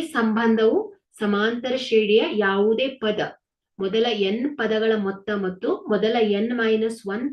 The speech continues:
ಪದಗಳ ಮೊತ್ತದ ನಡುವಿನ ಸರಿಯಾದ ಸಂಬಂಧವನ್ನ ವ್ಯಕ್ತಪಡಿಸುತ್ತೆ. So ಹಾಗಾಗಿ ಇಲ್ಲಿ ಎ ಎನ್ is equal to ಏನಾಗತ್ತೆ ಹೇಳಿ?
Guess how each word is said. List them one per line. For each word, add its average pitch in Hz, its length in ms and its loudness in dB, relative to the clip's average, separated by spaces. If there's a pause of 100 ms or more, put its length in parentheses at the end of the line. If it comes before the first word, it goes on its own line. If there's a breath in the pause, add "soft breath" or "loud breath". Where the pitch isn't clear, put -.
ಪದಗಳ 202 320 2 (520)
ಮೊತ್ತದ 226 380 -4 (120)
ನಡುವಿನ 202 320 2 (300)
ಸರಿಯಾದ 214 460 2 (580)
ಸಂಬಂಧವನ್ನ 226 680 -2 (100)
ವ್ಯಕ್ತಪಡಿಸುತ್ತೆ. 165 720 -8 (360)
So - 160 -12
ಹಾಗಾಗಿ 196 380 -4
ಇಲ್ಲಿ 208 160 -6 (200)
ಎ 185 40 6 (200)
ಎನ್ 240 200 -4
is 220 200 -4
equal 202 280 -4
to 202 140 0
ಏನಾಗತ್ತೆ 185 500 -4
ಹೇಳಿ? 202 180 0